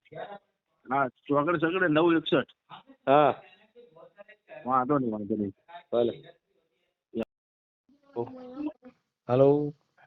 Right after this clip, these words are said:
Speaker 1: હા સાહેબ, જય શ્રી કૃષ્ણ.
Speaker 3: જય શ્રી કૃષ્ણ.
Speaker 1: હવે કાલ રાત્રે આપણે વાત થઈ હતી.
Speaker 3: હા, હા.
Speaker 1: અને ઓલા શું રશ્મિબેન નો નંબર તમે આપ્યો હતો સુરેન્દ્રનગર વાળા.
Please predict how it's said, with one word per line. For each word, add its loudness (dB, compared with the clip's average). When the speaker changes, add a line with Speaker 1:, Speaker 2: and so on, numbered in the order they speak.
Speaker 1:
હા 4
સાહેબ, 6
જય 6
શ્રી 2
કૃષ્ણ. 2
Speaker 3:
જય 2
શ્રી 2
કૃષ્ણ. 0
Speaker 1:
હવે 4
કાલ 4
રાત્રે 6
આપણે 4
વાત 6
થઈ 0
હતી. 6
Speaker 3:
હા, 4
હા. 2
Speaker 1:
અને 4
ઓલા 6
શું 2
રશ્મિબેન 6
નો 4
નંબર 4
તમે 4
આપ્યો 2
હતો 6
સુરેન્દ્રનગર -2
વાળા. 2